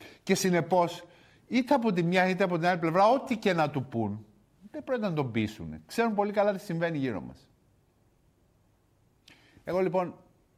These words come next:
θα σας λέω αυτά που ξέρω εγώ και αυτά που νομίζω εγώ. Και σας τα λέω με τα λόγου γνώσεως, διότι εγώ δεν είμαι πολιτικάνης, όπως σας έχω πει.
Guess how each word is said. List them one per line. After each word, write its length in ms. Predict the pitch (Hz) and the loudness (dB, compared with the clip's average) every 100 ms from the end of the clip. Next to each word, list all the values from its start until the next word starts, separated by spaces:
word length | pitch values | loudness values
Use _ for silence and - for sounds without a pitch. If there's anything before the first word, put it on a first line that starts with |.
| _ _ _ - | _ _ _ -12
θα 100 | 139 | -12
σας 220 | 127 113 | -10 -8
λέω 480 | 139 139 123 - - | -2 0 -2 -6 -14
αυτά 400 | - 117 - 127 | -10 -10 -2 -4
που 120 | - - | -4 -16
ξέρω 420 | - 131 117 101 | -4 2 2 2
εγώ 420 | 90 76 73 - _ _ _ | -2 -4 -8 -12 _ _ _
και 120 | 95 | -10
αυτά 260 | 87 127 113 | -6 -4 -4
που 120 | 104 | -6
νομίζω 420 | 90 92 95 87 | -8 -8 -8 -8
εγώ. 300 | 76 64 57 _ _ _ _ - - - - | -8 -10 -16 _ _ _ _ -20 -20 -20 -12
Και 120 | 147 | -8
σας 220 | 139 151 | -4 -2
τα 140 | 170 151 | 4 4
λέω 680 | 170 214 196 196 190 - - - _ _ _ - | 6 6 6 4 0 -12 -20 -20 _ _ _ -6
με 140 | 135 | 0
τα 140 | 139 | 2
λόγου 400 | 143 185 185 147 127 | 4 4 2 0 -2
γνώσεως, 680 | 151 143 - 123 170 - - _ _ _ _ _ _ - | 0 0 -2 -8 -8 -10 -20 _ _ _ _ _ _ -6
διότι 300 | 135 123 131 | -6 -2 0
εγώ 320 | 117 165 185 | 0 0 2
δεν 140 | 180 | 2
είμαι 180 | 180 170 | 2 0
πολιτικάνης, 640 | 131 123 113 - 123 107 | 0 -4 -4 0 0 0
όπως 240 | 107 98 95 | -8 -10 -16
σας 160 | - | -14
έχω 220 | 98 - - | -14 -12 -14
πει. 300 | 92 120 | -12 -16